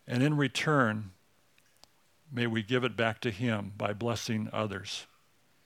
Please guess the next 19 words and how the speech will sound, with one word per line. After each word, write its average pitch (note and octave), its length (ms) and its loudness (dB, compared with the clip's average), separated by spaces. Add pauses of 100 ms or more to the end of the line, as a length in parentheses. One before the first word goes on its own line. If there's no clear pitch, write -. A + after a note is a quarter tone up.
(2250)
So - 180 0
when D#3+ 180 4
we E3 100 4
look F#3 240 4
at F#3 120 2
the D3+ 80 2
Jesus C#3 500 2
way C3+ 260 6
today, A#2 640 2
how G2+ 340 0
do D3+ 80 4
we D3 120 4
put D#3 200 2
into B2+ 300 4
action A#2+ 420 4
being B2 300 2
the G#2+ 140 0 (180)
bigger A#2+ 240 2
person? G#2+ 560 -2